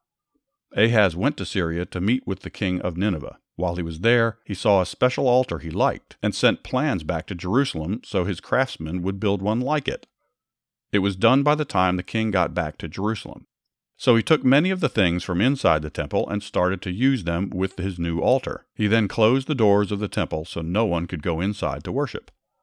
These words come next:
The Lord became angry and allowed the king of Israel to defeat Judah. Their army marched on Jerusalem and killed one hundred twenty thousand men, including some of Ahaz's sons. The army took a massive amount of Judah's wealth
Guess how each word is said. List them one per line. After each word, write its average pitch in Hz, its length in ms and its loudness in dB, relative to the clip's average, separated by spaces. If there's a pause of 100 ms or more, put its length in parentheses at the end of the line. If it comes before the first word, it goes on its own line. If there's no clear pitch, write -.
(640)
The 110 80 4
Lord 165 240 6
became 123 380 2
angry 104 520 0
and 95 160 -4
allowed 104 320 4
the 123 60 -8
king 92 220 -2
of 85 120 -4
Israel 87 340 -2
to - 120 -8
defeat 85 400 -6
Judah. 90 400 -6 (180)
Their 92 160 2
army 120 280 6
marched 101 420 2
on 98 140 0
Jerusalem 85 460 -4
and 101 140 -4
killed 90 320 0
one 80 160 -4
hundred 113 280 -4
twenty 110 260 -2
thousand 85 420 -2
men, 98 320 0 (260)
including 101 520 0
some 95 220 0
of 90 180 -2
Ahaz's 92 500 -2
sons. 95 540 -6 (720)
The 98 100 2
army 127 300 6
took 117 240 -4
a 92 40 0
massive 98 480 0
amount 82 300 -2
of 78 80 -10
Judah's 87 340 -2
wealth 95 320 0